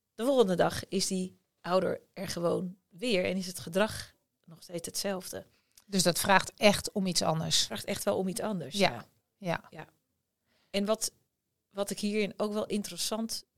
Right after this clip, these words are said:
Speaker 1: vind, is dat ik, dat zie ik ook vaker terug, dat, eh, leerkrachten met kinderen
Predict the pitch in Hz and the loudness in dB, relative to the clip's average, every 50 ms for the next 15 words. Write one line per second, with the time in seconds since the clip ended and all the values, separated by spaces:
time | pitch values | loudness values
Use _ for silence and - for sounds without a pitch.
0 | _ _ _ _ _ _ - - - 226 240 254 240 214 190 - 190 175 180 170 | _ _ _ _ _ _ -20 -8 -4 -4 -2 -2 0 -2 -2 -2 -2 -4 -6 -8
1 | - _ _ _ - 156 - - - - 175 165 160 - - - 147 151 - - | -8 _ _ _ -14 -12 -10 -8 -4 -2 -2 -2 -2 -4 -6 -8 -8 -6 -4 0
2 | 170 165 160 151 - 156 160 _ - - 180 196 233 226 - - - 180 170 165 | 0 0 0 -2 -4 -12 -12 _ -10 -6 -4 -4 -4 -4 -6 -8 -6 -6 -6 -4
3 | - - _ _ _ _ - 156 151 147 139 135 - - _ _ _ _ _ _ | -6 -10 _ _ _ _ -10 -8 -6 -6 -6 -6 -8 -10 _ _ _ _ _ _
4 | _ _ _ - 165 185 233 233 233 - 196 175 - - - 175 170 170 196 - | _ _ _ -4 0 0 0 0 2 2 0 0 0 -2 -4 -2 -2 -2 -4 -8
5 | _ _ _ _ _ _ _ - 196 175 165 - - - 262 247 226 185 170 165 | _ _ _ _ _ _ _ -12 -10 -8 -8 -8 -4 -2 0 0 2 0 2 0
6 | 156 160 - | 0 -2 -4